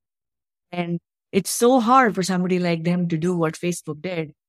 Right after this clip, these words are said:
'cause they don't have an army of data engineers at their disposal. They need to be able to figure out how to do this without, I don't know how many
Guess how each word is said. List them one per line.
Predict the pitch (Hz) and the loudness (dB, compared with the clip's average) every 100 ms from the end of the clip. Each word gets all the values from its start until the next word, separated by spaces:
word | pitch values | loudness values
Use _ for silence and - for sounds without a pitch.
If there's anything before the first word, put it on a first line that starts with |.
| _ - | _ -12
'cause | 170 | -4
they | 254 | -2
don't | 392 269 | -2 0
have | 196 180 | 2 2
an | 175 - | 2 0
army | 190 196 196 175 | 0 2 2 2
of | 170 | 0
data | 170 165 170 | 0 0 0
engineers | 160 156 151 156 160 | -2 -4 -8 -8 -6
at | 156 | -4
their | 156 | -4
disposal. | 160 - 156 160 214 247 _ _ _ _ _ _ - | -6 -8 -8 -2 -2 -2 _ _ _ _ _ _ 0
They | 185 | 2
need | 196 208 | 2 0
to | 202 | 0
be | 180 | 2
able | 180 175 | 2 0
to | 175 | 0
figure | 185 170 170 | 0 2 0
out | 165 | 0
how | 165 | -2
to | 165 | -2
do | 165 175 | 0 0
this | 160 151 - - _ - | 0 -2 -8 -14 _ -6
without, | 165 170 165 160 160 - | 0 4 4 2 -2 -4
I | 175 | -4
don't | 175 | -2
know | 165 | -2
how | 160 | 0
many | 165 160 | 0 -2